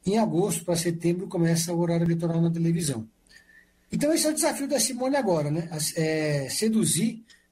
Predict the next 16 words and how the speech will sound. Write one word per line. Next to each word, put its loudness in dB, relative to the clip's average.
é, 0
os, -4
os, -4
os -6
políticos -2
nos 0
estados, -2
a-, -4
as-, -4
seduzir 0
os 0
partidos 0
nos 0
estados, -2
co-, -20
construir 0